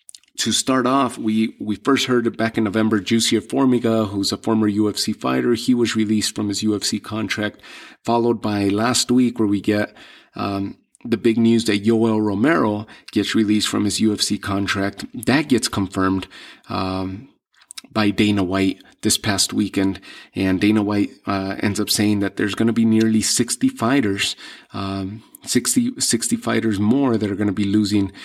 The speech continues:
or at least being released by the U F C, um,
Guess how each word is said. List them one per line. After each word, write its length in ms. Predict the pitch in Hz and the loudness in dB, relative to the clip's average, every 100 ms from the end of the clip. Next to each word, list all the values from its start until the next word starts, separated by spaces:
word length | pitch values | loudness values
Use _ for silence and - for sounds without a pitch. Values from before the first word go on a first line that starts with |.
| - - | -20 -6
or 100 | 107 | -2
at 100 | 101 | 0
least 220 | 98 101 | 2 0
being 240 | - 113 104 | 2 2 2
released 500 | 98 120 123 - - _ | 2 2 2 -2 -8 _
by 160 | - 101 | -6 -2
the 140 | 98 | -2
U 160 | 95 98 | -2 -2
F 80 | 95 | 0
C, 400 | - 101 95 90 - - - | 0 0 -2 -6 -20 -20 -20
um, 420 | - 92 92 95 | -12 -8 -8 -12